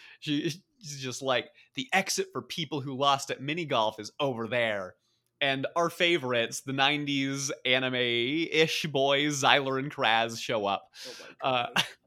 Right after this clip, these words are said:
Speaker 2: I've
Speaker 1: the
Speaker 2: got the line. "We heard a little girl got burned bad." Oh!
Speaker 1: Yeah, as they try to take her to the emergency room.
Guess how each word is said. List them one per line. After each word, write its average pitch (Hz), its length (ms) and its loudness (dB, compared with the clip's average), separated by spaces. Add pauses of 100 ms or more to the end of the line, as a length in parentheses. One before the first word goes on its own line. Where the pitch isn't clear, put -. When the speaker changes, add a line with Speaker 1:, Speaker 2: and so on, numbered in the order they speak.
(960)
Speaker 2:
I've 131 120 -2
Speaker 1:
the 151 60 0
Speaker 2:
got - 180 4
the - 60 -8
line. 90 300 -8 (340)
"We 202 140 0
heard 226 200 8
a 190 60 6
little 185 300 6
girl 190 380 4
got 156 420 6
burned 180 460 2
bad." 170 680 10 (120)
Oh! 311 1500 12 (340)
Speaker 1:
Yeah, 127 280 6
as 139 140 2
they 151 120 4
try 143 240 6
to 131 80 2
take 131 260 2
her 139 80 -6
to 123 60 -6
the 120 100 -6
emergency 110 500 -4
room. 101 380 -4